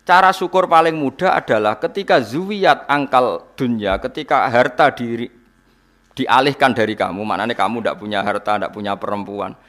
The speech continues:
Sebetulnya ini meringankan ujian Anda, paham ya? Meringankan ujian Anda. Ya contoh gampang kayak Ruhin mbek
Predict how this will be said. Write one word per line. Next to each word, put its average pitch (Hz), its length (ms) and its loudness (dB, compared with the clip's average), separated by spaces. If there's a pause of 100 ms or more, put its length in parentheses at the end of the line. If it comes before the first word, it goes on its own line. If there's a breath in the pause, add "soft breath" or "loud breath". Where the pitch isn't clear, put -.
(260 soft breath)
Sebetulnya 175 480 -4
ini 214 160 -2
meringankan 165 800 0
ujian 135 560 -2 (880)
Anda, 85 640 -6
paham 120 320 2
ya? 113 80 -4
Meringankan 127 640 2
ujian 127 400 0 (400)
Anda. - 280 -20 (1080)
Ya 147 80 0
contoh 208 240 4
gampang 202 320 6
kayak 208 240 8
Ruhin 190 240 0
mbek 165 80 0